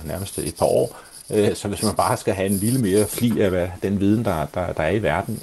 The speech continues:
øh, så kræver det længere tid i dag. Og det anerkender man jo med nogle uddannelser, og så er det jo ulo-, ulogisk, kan man sige, med andre, at så kan man lige pludselig gøre det på,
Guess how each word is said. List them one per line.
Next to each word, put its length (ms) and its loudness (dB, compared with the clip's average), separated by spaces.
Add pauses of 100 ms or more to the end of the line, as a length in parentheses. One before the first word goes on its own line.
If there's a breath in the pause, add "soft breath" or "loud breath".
(100)
øh, 80 -6
så 140 -4
kræver 320 2
det 120 0
længere 260 0
tid 240 -4
i 80 0
dag. 220 -2
Og 80 -8
det 80 -2
anerkender 380 0
man 160 -4
jo 60 -4
med 120 -4
nogle 220 0
uddannelser, 420 0
og 160 -4
så 100 2
er 40 2
det 100 2
jo 80 0
ulo-, 420 -2
ulogisk, 480 2
kan 100 -6
man 100 -4
sige, 220 0
med 120 0
andre, 340 0
at 140 -4
så 140 -4
kan 120 -2
man 100 -2
lige 120 0
pludselig 280 -2
gøre 160 0
det 100 -4
på, 220 -8